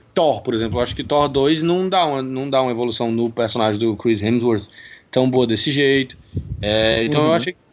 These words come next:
Speaker 1: ficou, ficou muito legal, assim, eu achei. Ficou de estilo Capitão América, assim, que eu acho que é o personagem que tem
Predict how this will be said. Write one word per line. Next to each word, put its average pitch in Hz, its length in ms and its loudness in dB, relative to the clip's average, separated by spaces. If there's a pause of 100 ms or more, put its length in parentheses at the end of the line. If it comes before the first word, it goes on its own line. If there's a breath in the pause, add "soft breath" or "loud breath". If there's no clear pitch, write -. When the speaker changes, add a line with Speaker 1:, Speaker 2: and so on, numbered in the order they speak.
(120)
Speaker 1:
ficou, 170 340 0
ficou 202 220 0
muito 120 240 0
legal, 180 300 2
assim, 110 180 -6
eu 95 120 -6
achei. - 220 -16 (280)
Ficou 131 680 0
de - 120 0
estilo 160 640 0
Capitão 165 280 -2
América, 127 300 -2
assim, 98 140 -8
que 90 60 -8
eu 107 60 0
acho 104 140 -2
que - 40 -6
é 117 40 0
o 107 40 -2
personagem 107 380 -2
que - 60 -20
tem 104 280 -4